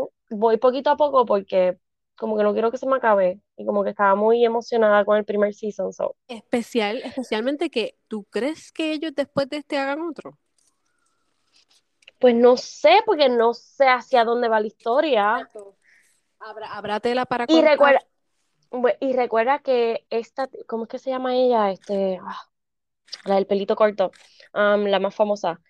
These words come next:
Speaker 2: Ah,
Speaker 1: este,
Speaker 2: sí,
Speaker 1: la
Speaker 2: la
Speaker 1: de
Speaker 2: de
Speaker 1: Grey's Anatomy.
Speaker 2: Yes,
Speaker 1: Eh,
Speaker 2: este, se me olvidó el
Speaker 1: anyway,
Speaker 2: nombre.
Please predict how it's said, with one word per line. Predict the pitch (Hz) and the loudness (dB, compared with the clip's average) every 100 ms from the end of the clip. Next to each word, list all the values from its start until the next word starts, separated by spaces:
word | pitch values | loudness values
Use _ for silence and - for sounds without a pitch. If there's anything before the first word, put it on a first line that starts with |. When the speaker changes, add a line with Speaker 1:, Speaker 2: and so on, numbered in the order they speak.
| _ | _
Speaker 2:
Ah, | - 226 202 202 196 | -6 -2 2 4 4
Speaker 1:
este, | 196 | 4
Speaker 2:
sí, | 196 | 2
Speaker 1:
la | 185 | 2
Speaker 2:
la | 185 | 4
Speaker 1:
de | 190 196 | 6 4
Speaker 2:
de | |
Speaker 1:
Grey's | 190 202 202 | 2 -2 0
Anatomy. | 208 208 202 180 185 | 2 2 2 0 -2
Speaker 2:
Yes, | 170 147 - | -6 -8 -8
Speaker 1:
Eh, | 202 202 202 196 175 | -4 -2 -2 -2 -2
Speaker 2:
este, | 139 143 | -6 -10
se | - | 0
me | 247 | 4
olvidó | 214 160 | 6 4
el | |
Speaker 1:
anyway, | |
Speaker 2:
nombre. | 95 135 165 | 0 -8 -4